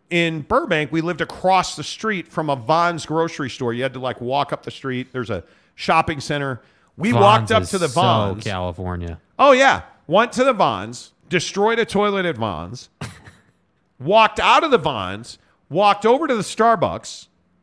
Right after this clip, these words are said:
Speaker 1: and there's Hot Rod Roddy Piper.
Speaker 2: Yeah.
Speaker 1: Piper's Pit, dead wrestler guy. It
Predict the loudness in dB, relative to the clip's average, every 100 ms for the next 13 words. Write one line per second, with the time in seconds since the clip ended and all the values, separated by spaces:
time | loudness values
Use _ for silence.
0 | _ _ -6 -4 -2 -2 0 2 4 4
1 | 2 4 2 2 -2 -2 -4 -18 _ _
2 | _ _ -12 -10 -10 -10 0 2 2 -4
3 | -6 -2 -2 -4 _ _ 0 0 0 -4
4 | -4 -8 -6 -6 -8